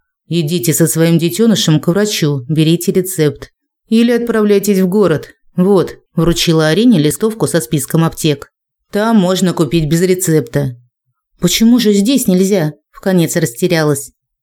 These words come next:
"Я вам не департамент здравоохранения, я всего лишь провизор. Что-то еще нужно?"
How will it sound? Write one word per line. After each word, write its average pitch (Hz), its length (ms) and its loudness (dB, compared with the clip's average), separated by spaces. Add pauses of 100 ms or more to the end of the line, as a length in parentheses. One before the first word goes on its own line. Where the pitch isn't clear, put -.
(160)
"Я 180 280 2
вам 175 200 2
не 165 80 0
департамент 180 680 0
здравоохранения, 151 1040 0
я 185 220 0
всего 185 280 -2
лишь 165 220 0
провизор. 156 600 0 (360)
Что-то - 420 -4
еще 175 360 0
нужно?" 175 540 2